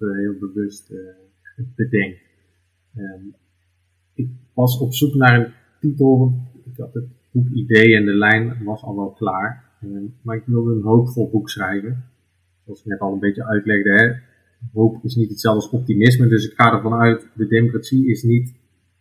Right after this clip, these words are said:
zomaar gered. Er zijn wel problemen, maar we kunnen die obstakels, daar kunnen we wel, daar kunnen we nog steeds wat mee. Dat, dat, we kunnen het anders doen.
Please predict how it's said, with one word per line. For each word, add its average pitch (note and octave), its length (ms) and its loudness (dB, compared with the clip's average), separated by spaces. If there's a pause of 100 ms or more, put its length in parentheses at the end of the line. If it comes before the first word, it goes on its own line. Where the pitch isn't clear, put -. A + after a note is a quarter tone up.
(240)
zomaar B2 420 8
gered. A#2+ 380 2
Er G2+ 100 -8
zijn A2 160 0
wel G#2 120 -4
problemen, A2 760 -2 (440)
maar G#2 180 -2
we G#2 80 -2
kunnen G#2+ 200 0
die - 100 -6
obstakels, A2 800 -4 (960)
daar - 220 -20
kunnen G#2+ 200 -2
we G#2 80 -4
wel, G#2+ 340 -6 (880)
daar B2+ 120 -10
kunnen C#3+ 220 4
we A#2 60 6
nog A2+ 160 0
steeds B2+ 260 6
wat A2 160 0
mee. G#2 160 2
Dat, G#2 160 -4
dat, A#2 180 -4
we A#2 200 -6
kunnen B2 240 4
het - 100 -8
anders A#2+ 360 2
doen. B2 460 0